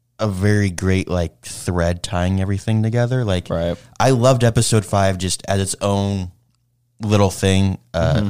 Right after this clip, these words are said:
Speaker 1: I like history kinda stuff.
Speaker 2: Yeah.
Speaker 1: And I, I'm, I liked that they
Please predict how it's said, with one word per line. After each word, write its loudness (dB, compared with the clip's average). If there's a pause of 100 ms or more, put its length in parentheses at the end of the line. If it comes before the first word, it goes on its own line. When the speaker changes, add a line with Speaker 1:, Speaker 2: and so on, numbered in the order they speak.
Speaker 1:
I -2
like -4 (140)
history -2
kinda -6
stuff. -4 (240)
Speaker 2:
Yeah. 2
Speaker 1:
And 0
I, -4 (400)
I'm, -6 (160)
I 0
liked 0
that 0
they -2